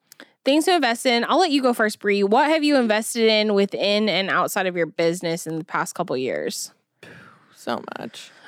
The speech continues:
Speaker 1: Beyond, I guess, I
Speaker 2: So
Speaker 1: mean, I
Speaker 2: much.
Speaker 1: guess, like, you know, obviously, like, uh, your table and, like, wax and shit, but,
Speaker 2: Mm,
Speaker 1: like,
Speaker 2: yeah,
Speaker 1: what,
Speaker 2: that's normal.
Speaker 1: anything significant that's really helped
Speaker 2: That's
Speaker 1: you?
Speaker 2: been, like, a game changer. It has been, like, investing in a booking system that works for me. So Vagaro.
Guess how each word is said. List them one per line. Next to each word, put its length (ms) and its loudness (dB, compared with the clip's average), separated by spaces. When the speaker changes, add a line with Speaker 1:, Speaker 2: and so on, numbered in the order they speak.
Speaker 1:
Beyond, 460 4
I 80 0
guess, 220 2
I 40 -2
Speaker 2:
So 60 2
Speaker 1:
mean, 140 2
I 40 2
Speaker 2:
much. 80 -2
Speaker 1:
guess, 240 -2
like, 260 -2
you 120 2
know, 140 2
obviously, 680 0
like, 180 2
uh, 340 -10
your 300 2
table 720 2
and, 160 0
like, 200 -2
wax 460 0
and 140 -4
shit, 320 0
but, 220 2
Speaker 2:
Mm, 20 4
Speaker 1:
like, 140 4
Speaker 2:
yeah, 300 2
Speaker 1:
what, 280 4
Speaker 2:
that's 240 0
normal. 180 2
Speaker 1:
anything 220 2
significant 760 -2
that's 220 -2
really 200 0
helped 300 0
Speaker 2:
That's 180 4
Speaker 1:
you? 200 4
Speaker 2:
been, 180 2
like, 220 0
a 60 0
game 520 -2
changer. 880 2
It 80 -2
has 260 0
been, 320 0
like, 300 -2
investing 500 -2
in 140 0
a 100 -2
booking 380 0
system 320 -2
that 160 0
works 200 -2
for 140 0
me. 160 2
So 140 -2
Vagaro. 640 2